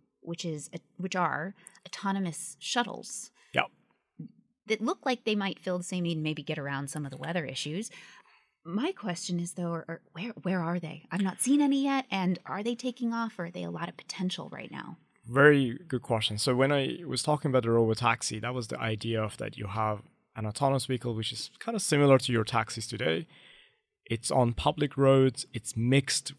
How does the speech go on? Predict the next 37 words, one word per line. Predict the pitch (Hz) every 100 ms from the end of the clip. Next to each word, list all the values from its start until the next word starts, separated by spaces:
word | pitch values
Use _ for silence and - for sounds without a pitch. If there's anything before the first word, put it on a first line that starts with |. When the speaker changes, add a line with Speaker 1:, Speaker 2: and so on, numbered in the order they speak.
| -
Speaker 2:
with | 117
traffic | - - 117 107 - 113 -
that's, | 117 - - - -
uh, | 107 107
still | - - 113
includes | 110 - 113
human | - 113 110
drivers. | 104 117 127 127 120 113 -
So | - 127
they, | 123 117
they're | - 120 117
more | 113 135
or | 135
less | 127 -
very | - 123 120
similar | - 123 113
to | 107
current | - 107 104
cars, | - 117 117 110 - _ _ _
but | 117 101
essentially | - 104 101
you | 101
replace | 101 98 104 101
the | -
driver | - 98 - -
with | -
it. | - _ _ - - - - - _ _ _ _ _
In | 147 180
the | 202 196 151 - -
autonomous | - 147 143
shuttle | 139 151 147
case, | 127 120 104 -
you're | 123
talking | - 139 139 151 131
about | 120 117 110 110 - - - _ _
low-speed | 120 131 156 170 - 165
applications | 131 120 110 120 120 - - - 147 -